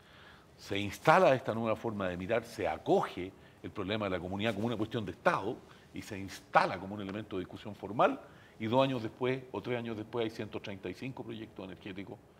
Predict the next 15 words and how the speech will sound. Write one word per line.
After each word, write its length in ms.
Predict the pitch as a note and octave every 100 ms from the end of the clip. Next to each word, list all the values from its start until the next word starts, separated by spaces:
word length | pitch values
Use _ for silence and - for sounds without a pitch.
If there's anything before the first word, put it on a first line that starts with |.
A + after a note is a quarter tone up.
| - - - - - - - -
en 100 | G#2
participación 720 | F#2 G#2 G#2 F#2 F2+ F2 G#2
en 120 | F#2+ F2+
los 100 | F2+
modelos 480 | F2+ F#2 F#2 F#2+ - - - - -
que 100 | G2+
usa 260 | G#2 -
el 60 | F#2+
Ministerio 400 | F2+ E2 G2 F#2
de 80 | E2+
Energía 320 | - G2 F#2
para 160 | F2+
convocar 460 | E2+ E2 E2 F#2 F#2 - - - -
inversión 340 | G2 F#2+ G2+
privada. 380 | E2+ - - -